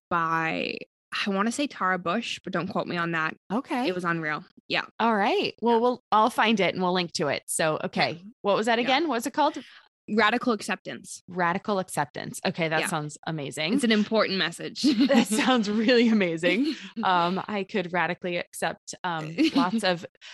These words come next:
Speaker 2: lots of things about myself and then other
Speaker 1: Yeah.
Speaker 2: people. That's great. Okay,
Speaker 1: Yeah.
Speaker 2: awesome. And then what is one of your favorite pieces of advice? It could be about minimalism, decluttering, or life. Anything that you maybe haven't shared yet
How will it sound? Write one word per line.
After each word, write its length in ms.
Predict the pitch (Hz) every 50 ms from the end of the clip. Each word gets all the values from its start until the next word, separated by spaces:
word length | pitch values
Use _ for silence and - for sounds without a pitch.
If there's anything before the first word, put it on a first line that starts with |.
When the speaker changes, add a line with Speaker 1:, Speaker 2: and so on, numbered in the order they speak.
| - - - _ _ _ _ -
Speaker 2:
lots 220 | 247 269 - 214 -
of 80 | 240
things 180 | 196 233 233 233
about 260 | 240 202 220 190 -
myself 560 | 190 190 180 185 - - 208 233 381 381 359 - -
and 200 | 214 208 196 185
then 100 | 175 170
other 120 | 165 151 196
Speaker 1:
Yeah. 160 | 233 294 277
Speaker 2:
people. 240 | 170 - - 156 143
That's 240 | 160 165 160 - -
great. 320 | - 147 - - - - _ _ -
Okay, 280 | 196 185 202 185 139 -
Speaker 1:
Yeah. 120 | 220 220 180
Speaker 2:
awesome. 360 | 190 - 175 147 147 151 - - - - - - - - - - _ -
And 260 | 240 269 262 262 277
then 180 | 277 277 269 285 -
what 300 | - 233 240 254 302 - -
is 140 | 381 320 302
one 180 | 254 262 254 285
of 140 | 285 254
your 200 | 269 262 254 254 - -
favorite 280 | - 233 233 226 233 -
pieces 340 | - 233 220 165 214 196 196
of 140 | - 180 202
advice? 460 | 185 175 160 165 156 143 - - -
It 100 | - -
could 100 | - 175
be 100 | 160 156
about 220 | - - 135 - -
minimalism, 580 | 208 269 269 277 262 254 254 208 240 226 226 208
decluttering, 760 | 180 - _ - 233 220 220 226 220 202 196 190 196 - - -
or 200 | 170 170 170 165
life. 340 | 165 160 156 160 156 143 - -
Anything 420 | 190 190 196 202 175 202 196 190
that 100 | 185 180
you 100 | - -
maybe 280 | 185 185 185 180 175 180
haven't 360 | 151 - 208 202 196 196 190
shared 260 | - 208 180 175 160 160
yet 160 | 165 - -